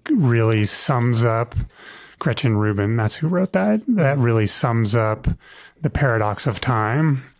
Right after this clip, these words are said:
uh, succinctly. You also, um, recently take, are taking over the entrepreneurship ministry at Saddleback.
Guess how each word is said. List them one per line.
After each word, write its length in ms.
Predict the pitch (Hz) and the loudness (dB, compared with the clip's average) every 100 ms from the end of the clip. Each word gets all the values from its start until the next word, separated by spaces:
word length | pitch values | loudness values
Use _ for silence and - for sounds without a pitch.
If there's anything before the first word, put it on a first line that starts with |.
| 285 | -8
uh, 500 | 185 110 104 127 180 | -4 -2 -2 -4 -6
succinctly. 800 | - - 101 - 117 117 107 113 - - - | -8 -8 -6 -4 -4 -2 -4 -4 -8 -20 -8
You 160 | - 127 | 0 2
also, 760 | 123 131 156 113 120 127 139 131 - - - - _ | 2 0 0 2 4 6 4 2 -10 -20 -20 -20 _
um, 600 | 170 123 117 143 190 120 120 | 0 2 2 4 4 4 4
recently 1120 | 120 - 139 127 117 113 117 127 220 269 285 | 2 2 2 4 4 4 4 2 0 -4 -6
take, 380 | - 123 117 - - | -2 0 0 -4 -4
are 160 | 226 120 | -2 -2
taking 460 | - 131 151 123 131 | 0 -2 0 2 2
over 400 | 117 113 117 117 | 2 2 2 2
the 120 | 117 | 0
entrepreneurship 880 | 127 131 110 - 123 131 131 127 120 | 0 0 -2 -4 -2 0 0 -2 -2
ministry 600 | 113 113 - 131 123 135 | 0 0 -2 0 0 0
at 120 | 113 | -2
Saddleback. 680 | - 107 104 110 123 147 | -4 -4 -2 0 0 -2